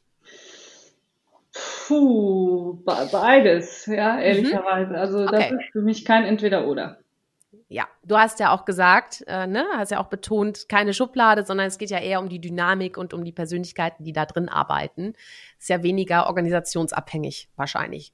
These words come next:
Speaker 2: ne? Magst
Speaker 1: Genau.
Speaker 2: du lieber Kritik oder Lob?
Speaker 1: Ähm,
Speaker 2: Hm.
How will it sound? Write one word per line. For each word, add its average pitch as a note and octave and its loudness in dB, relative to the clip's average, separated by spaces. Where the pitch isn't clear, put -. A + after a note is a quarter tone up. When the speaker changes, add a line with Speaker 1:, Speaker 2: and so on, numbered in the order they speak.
Speaker 2:
ne? F3+ -10
Magst A3+ 2
Speaker 1:
Genau. E4+ 0
Speaker 2:
du C#4+ 2
lieber C4 6
Kritik - 2
oder D4 4
Lob? D#3+ 4
Speaker 1:
Ähm, A#3 6
Speaker 2:
Hm. E3+ -4